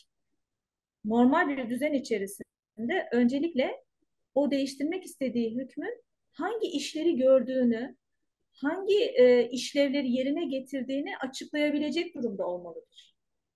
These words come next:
Bunu yapamadan, "Bakın burada daha güzeli var." diye getirmek kadar, e, riskli,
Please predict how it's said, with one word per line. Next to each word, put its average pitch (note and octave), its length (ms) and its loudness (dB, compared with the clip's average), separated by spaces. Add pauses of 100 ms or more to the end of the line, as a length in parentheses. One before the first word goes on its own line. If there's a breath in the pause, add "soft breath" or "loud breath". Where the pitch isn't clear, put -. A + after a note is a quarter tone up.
(580)
Bunu D4 520 -2
yapamadan, B3 880 0 (100)
"Bakın F4 360 -2
burada F4 260 0
daha D#4 200 0
güzeli D#4 460 -2
var." D#4 280 2
diye C4 180 -2
getirmek D4+ 720 -6 (260)
kadar, D4 400 0 (540)
e, G#3 300 -2
riskli, C4 800 0